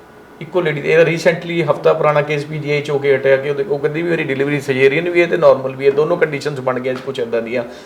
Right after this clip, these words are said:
ਨਾਰਮਲ ਸ਼ਾਇਦ ਬੱਚਾ ਬਾਹਰ ਨਹੀਂ ਆ ਪਾ ਰਿਹਾ ਸੀਗਾ ਯੂਟਰਸ 'ਚੋਂ, ਤੇ ਉਹਨਾਂ ਨੇ ਫਿਰ ਕੱਟ ਕੁੱਟ ਲਾ ਕੇ ਜਿੱਦਾਂ cesarean ਕਰਦੇ, ਉੱਦਾਂ ਉਹਨਾਂ ਨੂੰ ਕਰਨਾ ਪਿਆ। ਇਹ, ਇਹ ਇੱਕ ਚੀਜ਼ ਹੋਰ, ਇਹ prematureness ਬੜੀ ਜ਼ਿਆਦਾ ਵੱਧ ਗਈ ਹੈਗੀ ਹੈ।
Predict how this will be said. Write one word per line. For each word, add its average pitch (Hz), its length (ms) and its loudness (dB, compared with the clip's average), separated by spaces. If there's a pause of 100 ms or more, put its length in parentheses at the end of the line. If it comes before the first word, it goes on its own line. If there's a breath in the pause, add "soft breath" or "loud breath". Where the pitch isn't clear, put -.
(140)
ਨਾਰਮਲ 135 300 4
ਸ਼ਾਇਦ 143 180 4
ਬੱਚਾ 139 280 2
ਬਾਹਰ 135 260 0
ਨਹੀਂ 156 120 -4
ਆ 147 100 0
ਪਾ 143 180 2
ਰਿਹਾ 143 140 4
ਸੀਗਾ 139 200 2
ਯੂਟਰਸ 135 380 0
'ਚੋਂ, 139 200 -2 (340 loud breath)
ਤੇ - 60 -4
ਉਹਨਾਂ 139 160 2
ਨੇ 131 80 2
ਫਿਰ 131 200 4
ਕੱਟ - 280 0
ਕੁੱਟ 139 200 -6
ਲਾ 131 160 2
ਕੇ 127 100 -2
ਜਿੱਦਾਂ 127 260 0
cesarean 127 460 -4
ਕਰਦੇ, 127 400 -2 (360 loud breath)
ਉੱਦਾਂ 147 240 2
ਉਹਨਾਂ 135 160 2
ਨੂੰ 131 100 -2
ਕਰਨਾ 127 260 0
ਪਿਆ। 127 300 -2 (240 loud breath)
ਇਹ, 180 100 6 (120)
ਇਹ 202 100 12 (100)
ਇੱਕ 226 200 0
ਚੀਜ਼ 240 220 2
ਹੋਰ, 151 300 2 (320 loud breath)
ਇਹ 175 120 6
prematureness 185 920 2
ਬੜੀ 143 200 4
ਜ਼ਿਆਦਾ 131 260 4
ਵੱਧ 123 200 0
ਗਈ 131 180 -4
ਹੈਗੀ 127 280 2
ਹੈ। 120 120 0